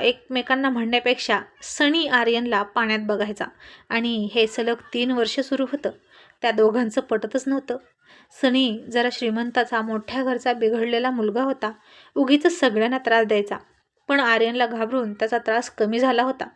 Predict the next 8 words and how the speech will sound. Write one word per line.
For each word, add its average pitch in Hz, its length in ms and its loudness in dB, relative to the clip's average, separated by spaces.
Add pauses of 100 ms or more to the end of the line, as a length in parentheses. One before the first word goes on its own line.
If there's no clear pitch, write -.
(460)
गर्लफ्रेंड, 240 680 2
ड्रिंक, 226 480 -2
बाईक 226 260 2
रेसिंग, 233 400 0
हॉटेलिंग 226 500 0
असलंच 254 460 -2
चालायचं 220 340 -2
त्याचं. 294 280 -6